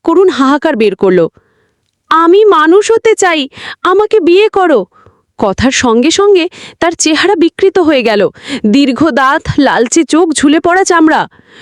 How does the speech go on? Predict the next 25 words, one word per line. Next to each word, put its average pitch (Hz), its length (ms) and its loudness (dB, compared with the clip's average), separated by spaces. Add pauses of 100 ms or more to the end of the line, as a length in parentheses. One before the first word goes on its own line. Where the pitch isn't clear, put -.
(160)
রবিউলের 302 440 0
গলা 262 260 0
দিয়ে 330 200 2
শুধুমাত্র 339 520 2
একবার 330 280 0
চিৎকার 311 460 -2
বেরোলো। 190 400 0 (540)
পরদিন 294 340 2
সকালে 302 420 0
গ্রামের 269 320 0
লোকেরা 302 420 0 (340)
ভাঙা 254 260 0
বাড়ির 370 260 0
দরজার 262 320 0
সামনে 269 300 0
পেল 330 300 0 (380)
রবিউলের 320 500 2
জুতো 277 300 0
আর 370 160 -2 (320)
লাল 320 240 0
সিঁদুরের 220 480 0
দাগ, 175 260 -4 (440)
কিন্তু 247 240 0
রবিউলকে 254 460 0
আর 311 60 0